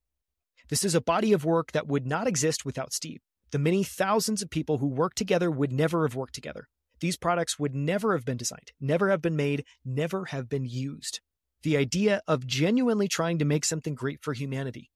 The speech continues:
to make a contribution to culture and to our community, has not been a sentimental afterthought. It has been our fundamental motivation,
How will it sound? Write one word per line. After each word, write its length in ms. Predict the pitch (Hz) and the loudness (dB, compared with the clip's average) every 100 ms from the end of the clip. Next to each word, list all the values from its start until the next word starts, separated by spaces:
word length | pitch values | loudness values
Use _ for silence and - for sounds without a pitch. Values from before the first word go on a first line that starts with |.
| _ - | _ -4
to 100 | 147 | -2
make 160 | 147 | -2
a 60 | 156 | -2
contribution 640 | - 196 - 170 196 - | -4 -4 -2 -2 -2 -2
to 80 | 160 | -4
culture 480 | - 196 196 - 147 | -2 -2 -2 -6 -8
and 160 | 156 143 | -6 -4
to 140 | - | -4
our 100 | 175 | -4
community, 600 | - 147 180 226 214 208 - - _ - | -2 0 2 2 0 -2 -6 -20 _ -4
has 240 | 156 135 | -2 0
not 260 | 151 202 220 | 2 0 0
been 180 | 175 170 | 0 0
a 60 | |
sentimental 640 | 147 - 170 160 156 143 135 | 0 0 -2 -2 -4 -4 -6
afterthought. 540 | 131 - 127 123 123 _ _ | -8 -8 -8 -8 -8 _ _
It 120 | 143 | 0
has 160 | 160 151 | 2 2
been 180 | 151 151 | 0 0
our 220 | - 131 - _ | -2 -4 -4 _
fundamental 600 | 175 185 170 151 139 131 | 2 4 4 4 0 -4
motivation, 560 | 127 120 - - - | -8 -10 -8 -8 -8